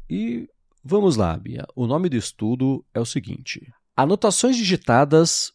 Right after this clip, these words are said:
versus feitas à mão e o, o desempenho pra estudantes universitários, né?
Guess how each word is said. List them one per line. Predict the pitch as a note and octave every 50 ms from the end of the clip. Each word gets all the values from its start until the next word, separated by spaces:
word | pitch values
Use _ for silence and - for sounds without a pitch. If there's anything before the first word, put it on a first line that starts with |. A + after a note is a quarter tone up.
| _
versus | B2 G#2+ G#2 A2+ A#2 B2+ C#3 - - C3+ C3+ C3 -
feitas | - A#2 A2+ A2+ - A2 G#2 A2
à | A2+
mão | G#2 G#2 G2+ A2+ C#3 D#3+ F3 F#3+ G3 G3 - - _ _
e | - B2 B2+ C3 C3
o, | B2 A2 G#2+ G#2+ G#2 G2+ F#2 - D#2 D2+ A#1 D2 A#2+
o | C3+
desempenho | A2+ G#2+ B2+ C3 - - B2+ D3 D#3+ E3 E3+ E3+ E3+ E3+ E3+ E3 E3 E3+ D#3
pra | - A2+ A2+ A#2+ C3
estudantes | C3+ - - A#2 A2 G#2+ A2+ B2+ - - C3
universitários, | A#2 A2+ A#2 A2+ - - - A2+ F2+ F2 E2 D#2+ - - - - - -
né? | - -